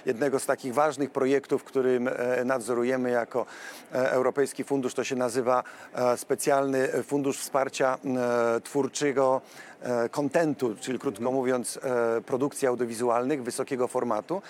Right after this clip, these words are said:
Speaker 1: I Bielsat skorzysta tutaj, e, z, z naszej pomocy, realizując takie bardzo ciekawe programy z pogranicza kultury, polityki, dokumentu.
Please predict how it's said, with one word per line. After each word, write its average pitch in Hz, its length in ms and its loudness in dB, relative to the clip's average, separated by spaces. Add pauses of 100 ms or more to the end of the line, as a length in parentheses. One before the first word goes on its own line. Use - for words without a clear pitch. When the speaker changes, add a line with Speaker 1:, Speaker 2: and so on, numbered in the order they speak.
(280)
Speaker 1:
I 143 80 -4
Bielsat 147 380 0
skorzysta 143 540 -2
tutaj, 127 440 0
e, 120 380 0
z, 117 260 -4
z 104 60 -8
naszej 123 300 -2
pomocy, 120 460 -2 (280)
realizując 127 600 2
takie 131 240 0
bardzo 139 340 0
ciekawe 131 360 -2
programy 127 480 0
z - 60 -10
pogranicza 139 560 0
kultury, 147 480 0
polityki, 131 640 -2 (340)
dokumentu. 117 640 0